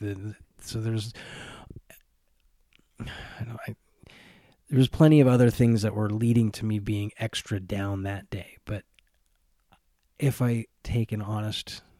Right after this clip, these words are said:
assessment of where I am today, a, a much nicer Sunday and, you know,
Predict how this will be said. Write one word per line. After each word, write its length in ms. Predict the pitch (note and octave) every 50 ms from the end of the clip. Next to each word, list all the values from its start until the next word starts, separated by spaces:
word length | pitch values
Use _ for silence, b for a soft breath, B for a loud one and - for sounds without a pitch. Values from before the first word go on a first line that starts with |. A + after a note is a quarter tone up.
| _
assessment 540 | - A2+ - - A2+ G2+ - - A2 G#2+ G2+
of 220 | G2+ G2+ G2+ -
where 240 | - G#2+ G#2+ G#2+ G2+
I 100 | G2+ G2+
am 320 | G2 G2 G2+ G2 F#2+ F#2+ -
today, 600 | - - G#2+ G2+ A2 C3+ A#2+ F#2+ F#2+ G2+ G#2+ A2+ A2
a, 240 | G#2+ G#2+ G#2+ - A2+
a 20 |
much 280 | A2 G#2+ A2+ - - -
nicer 540 | G2 F#2+ F#2+ G2+ G2 - - G#2 G#2 G2+
Sunday 560 | F#2+ - - - G2+ F#2+ G2 G2+ G#2 G#2 G#2+ G#2+
and, 240 | G#2 G#2 G#2+ G#2 - _
you 100 | G#2 F#2
know, 80 | F#2+